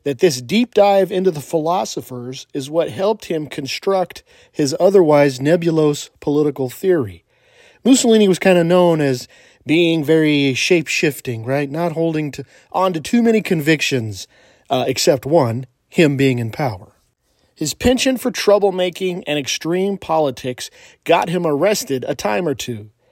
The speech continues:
And it's those extreme politics that would keep him in trouble with the authorities in those early years. It's also during this time that he became a well-known activist in socialist circles. That's right, folks.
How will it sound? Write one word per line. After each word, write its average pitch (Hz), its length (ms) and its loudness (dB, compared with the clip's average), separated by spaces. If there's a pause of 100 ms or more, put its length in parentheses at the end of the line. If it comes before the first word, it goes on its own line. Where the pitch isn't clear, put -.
(280)
And 151 100 2
it's 170 140 4
those 214 260 6
extreme 233 480 -4
politics 196 680 -2
that 143 160 -2
would 151 160 -8
keep 269 260 2
him 185 140 -2
in 165 100 -4
trouble 156 400 0
with 175 200 2
the 190 100 -2
authorities 139 800 -2 (260)
in 147 140 -2
those 151 240 0
early 156 360 -2
years. 127 560 -6 (680)
It's - 120 -6
also 254 320 4
during 160 260 2
this 139 140 -4
time 139 360 -6
that 139 140 -4
he 165 80 -4
became 160 460 -4
a 143 120 0
well-known 196 500 0
activist 156 720 -4 (360)
in 170 140 0
socialist 170 960 0
circles. 151 640 -2
That's 170 300 -2
right, 247 180 0
folks. - 480 0